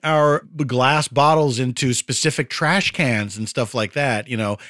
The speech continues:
and then also being told, "Yeah, that doesn't really do anything either." <laughs>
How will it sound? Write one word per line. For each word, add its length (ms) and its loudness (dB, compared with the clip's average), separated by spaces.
and 180 0
then 140 2
also 380 4
being 260 0
told, 380 0
"Yeah, 200 2
that 160 2
doesn't 200 4
really 180 4
do 140 4
anything 240 4
either." 240 4
<laughs> 40 -4